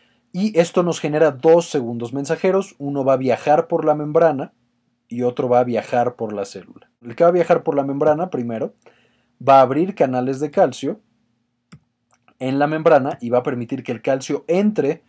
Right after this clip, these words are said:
del espacio extracelular. Y esto aumenta un poquito la concentración de calcio dentro de la célula.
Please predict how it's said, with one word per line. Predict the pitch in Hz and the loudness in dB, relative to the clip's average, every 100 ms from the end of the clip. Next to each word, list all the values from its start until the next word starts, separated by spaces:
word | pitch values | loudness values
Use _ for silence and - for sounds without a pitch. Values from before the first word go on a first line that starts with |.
| _ _ _ | _ _ _
del | 120 | -8
espacio | 117 - 139 156 139 | -6 0 0 0 -6
extracelular. | - 117 - - 135 - 139 160 202 - _ _ _ _ _ _ _ _ _ _ _ _ _ | -6 -10 -10 -8 -6 -6 -6 -2 -2 -2 _ _ _ _ _ _ _ _ _ _ _ _ _
Y | 127 | -4
esto | 127 - 147 - | -2 0 -2 -2
aumenta | 104 107 120 123 | -4 -4 -6 -6
un | 120 | -6
poquito | 113 - 107 | -8 -10 -6
la | 107 | -6
concentración | 101 95 98 95 101 117 120 | -6 -12 -16 -14 -14 -12 -12
de | |
calcio | 117 120 113 135 | -6 -6 -6 -8
dentro | 104 90 - 101 | -8 -12 -12 -10
de | |
la | 104 | -8
célula. | 127 190 123 90 | -8 -8 -8 -12